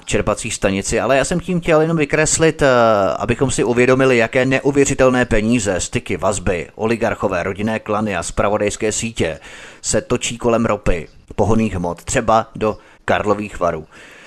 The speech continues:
Myslíš, eh, Zdenku, že v rámci té ropy, že se tam, eh, opravdu jednalo o nějakou vysokou hru, do které mohli být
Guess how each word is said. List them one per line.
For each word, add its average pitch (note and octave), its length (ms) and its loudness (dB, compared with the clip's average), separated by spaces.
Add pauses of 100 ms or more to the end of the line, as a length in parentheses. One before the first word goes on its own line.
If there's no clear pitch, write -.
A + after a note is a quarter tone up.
(200)
Myslíš, A2+ 400 -6
eh, A#2 220 0
Zdenku, B2+ 300 -4
že C3+ 140 0
v A2+ 60 -2
rámci A#2 260 -6
té C#3 120 2
ropy, B2+ 460 2 (200)
že A#2+ 140 -4
se B2 140 -4
tam, B2+ 220 0
eh, B2 240 -2
opravdu B2 440 -2
jednalo A#2 340 0
o A#2 80 -2
nějakou A2+ 320 -2
vysokou B2+ 460 -2
hru, A#2 380 2
do A#2 100 0
které A2 260 -2
mohli G#2+ 280 -2
být G#2 380 -8